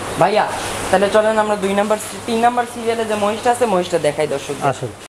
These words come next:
Speaker 1: সিরিয়ালে তিন নাম্বার একটা মহিষ নিয়ে হাজির হলাম দর্শক। এটা কিন্তু ভরা মাঝারি না, এটা বিগ সাইজে ধরবেন।
Speaker 2: জি।
Speaker 1: এটা কি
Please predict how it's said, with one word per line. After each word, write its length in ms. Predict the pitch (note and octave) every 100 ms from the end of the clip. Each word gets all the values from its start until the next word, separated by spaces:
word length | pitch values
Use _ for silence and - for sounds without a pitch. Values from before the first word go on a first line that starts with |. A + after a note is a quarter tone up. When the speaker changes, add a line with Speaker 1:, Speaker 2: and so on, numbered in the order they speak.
| F3+
Speaker 1:
সিরিয়ালে 420 | F3 F#3 F#3+ G3 G3
তিন 140 | G3+ F#3+ F#3+
নাম্বার 380 | G3 G3+ G3+ G#3 A3 - - - - - -
একটা 160 | E3 F3 F3
মহিষ 220 | F3 F#3+ -
নিয়ে 140 | G3 F#3+
হাজির 200 | E3+ F3 F3+
হলাম 200 | F#3 F#3 D#3+
দর্শক। 400 | D#3 - F3 F#3 F#3 - - -
এটা 100 | - G3+
কিন্তু 280 | A3+ A3+ B3 B3 A#3+ - - - - - - - - - C#3+
ভরা 220 | G3 B3+ B3+
মাঝারি 320 | A#3 B3+ C4+ C4+
না, 60 | C4+
এটা 120 | C4 G3+
বিগ 140 | F3+ A3 B3+
সাইজে 280 | B3 A3+ F3+
ধরবেন। 280 | D#3+ C#3+ C3+ B2+ - - - - C3+
Speaker 2:
জি। 80 | C3
Speaker 1:
এটা 120 | -
কি 60 | C4